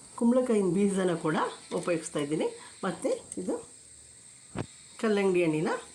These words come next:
ಬೀಜ, ವಾಟರ್ ಮೆಲನ್ ಸೀಡ್ಸ್, ಪಂಪ್ಕಿನ್ ಸೀಡ್ಸ್, ಇವುಗಳನ್ನು ಕೂಡ ಯೂಸ್ ಮಾಡೋಣ. ಇದು ಬ್ಲ್ಯಾಕ್ ಸೀಡ್ಸ್, ಫ್ಲ್ಯಾಕ್ಸ್ ಸೀ-, ಸೀಡ್ಸ್. ಈಗ ಇಷ್ಟನ್ನು ಕೂಡ ಸ್ವಲ್ಪ ಡ್ರೈ ಫ್ರೈ ಮಾಡ್ಕೊಳ್ಳೋಣ.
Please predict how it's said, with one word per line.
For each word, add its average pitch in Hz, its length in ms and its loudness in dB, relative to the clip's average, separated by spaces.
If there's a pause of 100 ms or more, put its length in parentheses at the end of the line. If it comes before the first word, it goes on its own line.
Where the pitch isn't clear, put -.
ಬೀಜ, 165 280 2 (580)
ವಾಟರ್ 175 300 -2
ಮೆಲನ್ 156 300 0 (120)
ಸೀಡ್ಸ್, 190 320 0 (480)
ಪಂಪ್ಕಿನ್ 196 400 0 (100)
ಸೀಡ್ಸ್, - 280 0 (420)
ಇವುಗಳನ್ನು 196 360 2
ಕೂಡ 175 200 -2 (240)
ಯೂಸ್ 202 220 2
ಮಾಡೋಣ. 165 280 0 (380)
ಇದು 220 140 2 (100)
ಬ್ಲ್ಯಾಕ್ 190 340 0
ಸೀಡ್ಸ್, 151 220 -2 (300)
ಫ್ಲ್ಯಾಕ್ಸ್ 190 360 -2
ಸೀ-, - 220 0 (600)
ಸೀಡ್ಸ್. 165 320 -2 (1300)
ಈಗ 226 220 4 (140)
ಇಷ್ಟನ್ನು 415 520 0
ಕೂಡ 165 240 -2 (480)
ಸ್ವಲ್ಪ 220 280 0 (140)
ಡ್ರೈ 214 200 2
ಫ್ರೈ 202 280 0 (180)
ಮಾಡ್ಕೊಳ್ಳೋಣ. 151 500 -2